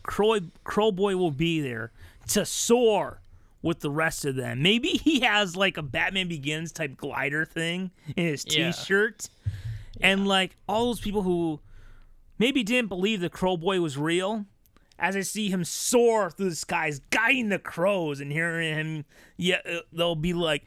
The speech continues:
Speaker 1: "Yeah, it's Crow Boy!" And he soars beautifully and goes, "Caw, caw!" <laughs>
Speaker 2: Yeah. It, I mean,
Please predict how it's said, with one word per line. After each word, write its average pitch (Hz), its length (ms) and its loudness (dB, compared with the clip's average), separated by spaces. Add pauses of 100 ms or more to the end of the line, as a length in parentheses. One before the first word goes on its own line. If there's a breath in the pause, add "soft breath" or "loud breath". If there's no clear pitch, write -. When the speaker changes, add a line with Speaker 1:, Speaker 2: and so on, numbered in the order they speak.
(280 loud breath)
Speaker 1:
"Yeah, 370 500 6
it's 262 180 -2
Crow 359 500 0
Boy!" 233 580 0 (260)
And 151 180 -4
he 160 100 -2
soars 262 680 2
beautifully 180 680 2
and 147 80 -2
goes, 147 140 -2 (280 loud breath)
"Caw, - 600 10
caw!" 640 680 10 (240)
<laughs> 147 100 0 (1120 soft breath)
Speaker 2:
Yeah. 120 400 -2 (300)
It, - 220 -12 (100)
I 165 140 -2
mean, 170 400 0